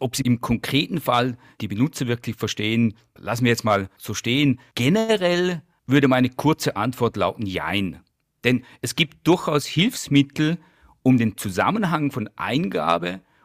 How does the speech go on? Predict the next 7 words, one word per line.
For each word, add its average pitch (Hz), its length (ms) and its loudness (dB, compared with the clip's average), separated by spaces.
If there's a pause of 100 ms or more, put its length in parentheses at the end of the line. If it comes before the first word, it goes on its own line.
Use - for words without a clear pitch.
und - 240 -6
Ausgabe 131 560 -2
zu - 160 -8
analysieren 110 720 -2 (240)
beziehungsweise 107 760 2
zu 98 160 -10
visualisieren. 104 840 -4